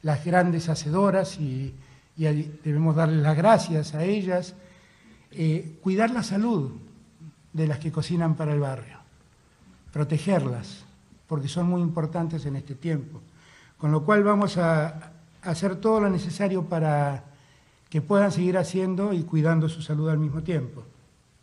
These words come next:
Eh,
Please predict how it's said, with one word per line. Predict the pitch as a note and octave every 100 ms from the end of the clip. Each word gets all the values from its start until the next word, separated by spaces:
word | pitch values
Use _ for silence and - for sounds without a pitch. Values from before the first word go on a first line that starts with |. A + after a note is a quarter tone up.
| _ _ _ _ _ _ _ _ _ - - _
Eh, | - F#3+ F3 E3+ E3 E3 D#3+ D#3 D3+ D3+ D3 C#3 C#3+